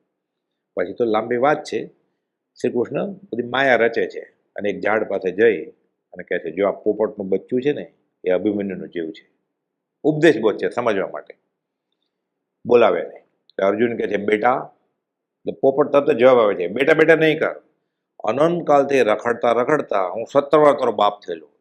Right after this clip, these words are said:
એક બહુ ખાલી તારે, તારો બેટો થયો એટલે તું બેટા બેટા કરવા માંડ્યો." એટલે એ ઉપદેશ બોધ શું છે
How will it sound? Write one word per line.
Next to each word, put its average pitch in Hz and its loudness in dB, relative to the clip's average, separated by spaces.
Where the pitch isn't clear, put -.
એક 151 2
બહુ 139 6
ખાલી 123 0
તારે, 123 -2
તારો 120 6
બેટો 123 4
થયો 151 6
એટલે 123 0
તું 147 -2
બેટા 156 2
બેટા 190 2
કરવા 196 0
માંડ્યો." 190 -10
એટલે 95 -2
એ - 0
ઉપદેશ 113 0
બોધ 135 2
શું 160 0
છે 175 2